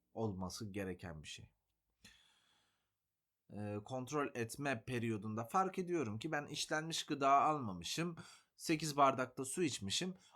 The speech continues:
ama bazen otuz dakika yerine yirmişer dakika yürümüşüm.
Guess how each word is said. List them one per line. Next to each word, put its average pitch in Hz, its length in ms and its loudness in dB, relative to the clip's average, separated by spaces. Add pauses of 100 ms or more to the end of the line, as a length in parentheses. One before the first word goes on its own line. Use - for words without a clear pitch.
ama 180 260 4
bazen 139 420 6
otuz 170 340 -4
dakika 117 440 0
yerine 107 360 0
yirmişer 180 580 2
dakika 120 420 -2
yürümüşüm. 82 540 -8